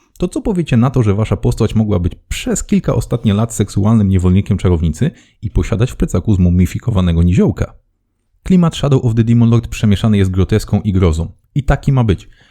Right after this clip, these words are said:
ponieważ metaplot tej gry jest następujący. Cywilizacja, jaką znamy, staje w płomieniach, a przez świat przetacza się fala zepsucia.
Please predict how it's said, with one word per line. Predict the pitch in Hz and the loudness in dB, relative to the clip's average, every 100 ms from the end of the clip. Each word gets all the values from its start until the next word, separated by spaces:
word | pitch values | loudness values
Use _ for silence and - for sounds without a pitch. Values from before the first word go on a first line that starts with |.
| - | -2
ponieważ | 110 107 95 - | 0 2 0 0
metaplot | 233 - 123 85 - | 0 0 -2 -2 -2
tej | 90 | -2
gry | 85 120 | 0 -2
jest | 127 | 0
następujący. | 131 - 120 120 87 76 - - _ _ | -2 0 0 2 2 -2 -12 -18 _ _
Cywilizacja, | - 139 139 143 165 143 | -6 -2 0 0 0 0
jaką | 123 107 90 | 0 0 0
znamy, | 101 104 | 2 0
staje | 92 90 80 | 0 -2 -2
w | |
płomieniach, | - 90 123 185 - - _ - | 0 0 2 0 -4 -16 _ -4
a | 113 | -4
przez | - 107 | -2 -4
świat | - - | -2 -6
przetacza | - 110 110 107 | -2 -2 0 0
się | - | 0
fala | 87 85 85 | 0 2 2
zepsucia. | 104 - 90 - | 0 -2 -2 -4